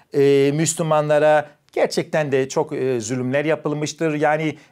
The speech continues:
e, kutsal topraklar üzerinden yapılan bir rant kavgasında bir Müslüman devleti olan Filistin devletinin kurulmasının da engellenmesi, e, sağlanmıştır. Yani İsrail çektirmiştir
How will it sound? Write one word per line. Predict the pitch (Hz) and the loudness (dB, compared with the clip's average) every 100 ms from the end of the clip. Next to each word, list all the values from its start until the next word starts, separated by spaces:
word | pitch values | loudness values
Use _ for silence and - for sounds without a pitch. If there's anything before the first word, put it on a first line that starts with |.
| - | -4
e, | 139 143 147 143 | 0 2 2 0
kutsal | 139 139 - 185 | -2 -4 0 2
topraklar | 180 165 156 143 196 214 | 2 0 0 0 0 0
üzerinden | 147 151 139 139 | 2 0 0 -2
yapılan | 143 139 139 147 156 | 0 -2 0 0 0
bir | 135 113 | -2 0
rant | 156 214 | 0 0
kavgasında | 214 143 113 117 - 104 104 127 - - 127 | 0 -2 0 -2 -4 -4 0 -2 -4 -12 -4
bir | 165 | -2
Müslüman | 156 - 156 208 | -2 -4 -2 0
devleti | 214 160 151 135 | 0 0 -2 0
olan | 127 123 | 0 -2
Filistin | - 147 185 190 147 | -4 -6 -4 -2 0
devletinin | 135 127 135 147 | 0 -2 -6 -8
kurulmasının | - 147 151 147 139 151 175 220 | -4 -2 0 0 -2 -4 0 2
da | 151 120 - _ _ | 2 0 -6 _ _
engellenmesi, | 160 156 151 147 143 143 135 123 - 139 165 - - _ | -2 2 0 2 0 0 -2 0 0 0 0 -4 -20 _
e, | 139 151 | 2 2
sağlanmıştır. | 147 175 170 175 175 180 - 190 | 2 4 6 6 4 0 0 2
Yani | 185 185 196 | 4 4 2
İsrail | 190 - 240 220 | -2 0 2 2
çektirmiştir | 220 165 165 165 160 135 - | 0 -4 -2 -2 -2 -6 -16